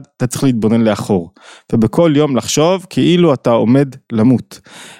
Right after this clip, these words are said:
וכשאתה חושב כאילו אתה עומד למות, אתה אומר, "רגע, רגע, רגע, איפה אני מונח? איפה הייתי מונח עד עכשיו? מה עשיתי?" נמצא, עומד בחטאיו אם הוא לא חושב כך.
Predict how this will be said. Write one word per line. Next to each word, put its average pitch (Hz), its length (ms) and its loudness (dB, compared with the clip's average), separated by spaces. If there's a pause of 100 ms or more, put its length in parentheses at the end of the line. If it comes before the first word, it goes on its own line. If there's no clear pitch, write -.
(140)
וכשאתה - 220 -2
חושב 190 220 0
כאילו 190 180 2
אתה 180 120 -2
עומד 170 180 0
למות, 185 200 0
אתה 170 80 -2
אומר, 160 140 0
"רגע, 131 260 0
רגע, 107 240 0
רגע, 104 320 0
איפה 127 200 -2
אני 120 80 2
מונח? 101 460 -2
איפה - 220 -4
הייתי 123 160 0
מונח 135 300 -2
עד 90 60 -6
עכשיו? 90 220 -8 (160)
מה 95 180 -6
עשיתי?" 104 380 -6 (520)
נמצא, 156 480 0 (180)
עומד 156 380 2
בחטאיו 175 560 0
אם 139 60 -2
הוא 135 100 0
לא 131 80 2
חושב 123 320 -4
כך. - 280 -4